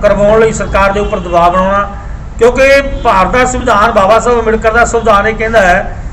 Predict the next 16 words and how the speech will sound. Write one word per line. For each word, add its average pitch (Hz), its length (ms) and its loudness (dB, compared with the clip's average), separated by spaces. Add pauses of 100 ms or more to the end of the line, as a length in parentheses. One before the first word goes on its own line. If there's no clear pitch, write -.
(160)
"ਜਿਹਦੀ 247 300 -2
ਜਿੰਨੀ 240 260 -2
ਸੰਖਿਆ 208 380 0
ਭਾਰੀ, 233 420 0
ਉਹਦੀ 247 340 0
ਉਨੀ 214 280 0
ਹਿੱਸੇਦਾਰੀ।" 175 520 0 (520)
ਜਿਹੜੀ 262 240 0
ਲੜਾਈ 247 280 2
ਰਾਹੁਲ 220 280 2
ਗਾਂਧੀ 233 240 0
ਨੇ 233 80 -2
ਸ਼ੁਰੂ 226 200 -4
ਕੀਤੀ, 220 300 -6
ਜਿਹੜੀ 226 260 0
ਲੜਾਈ 220 400 0